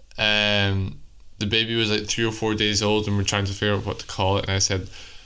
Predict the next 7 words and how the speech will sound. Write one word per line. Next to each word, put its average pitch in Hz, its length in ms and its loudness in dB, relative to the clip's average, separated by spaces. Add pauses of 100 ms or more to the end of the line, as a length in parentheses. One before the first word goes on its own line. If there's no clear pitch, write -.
(300)
"Elliot 117 420 2
Page," 107 680 2 (1160)
um, 90 640 0 (1160)
uh, 98 140 0
the, - 280 -4
uh, - 120 -2 (180)
Elliot 104 440 0